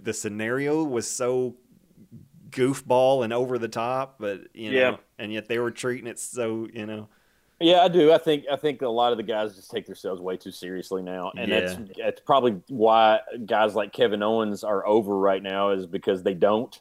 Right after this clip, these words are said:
Speaker 2: and
Speaker 1: Uh-huh.
Speaker 2: you can tell the ones that do and the ones that don't. Um, and I think it was hard once they went into the Attitude Era,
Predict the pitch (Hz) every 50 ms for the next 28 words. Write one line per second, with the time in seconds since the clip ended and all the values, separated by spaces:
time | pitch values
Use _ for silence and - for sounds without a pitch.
0 | _ _ _ _ _ _ _ _ _ _ - 113 107 104 101 92 92 113 127 131
1 | - 120 107 - - 131 120 113 113 113 113 117 117 113 104 117 110 101 101 107
2 | 110 110 110 104 107 104 110 110 107 92 92 104 90 87 101 104 107 110 107 _
3 | - - 104 98 95 95 92 90 87 - _ _ _ _ _ _ _ _ - -
4 | 170 220 233 240 - 277 247 - 170 127 123 - - - 131 131 131 131 131 117
5 | 104 110 120 110 139 151 143 - - 131 117 110 123 135 - - 123 113 - 117
6 | 107 101 - 104 104 110 113 - - 131 123 117 120 123 127 123 127 127 123 123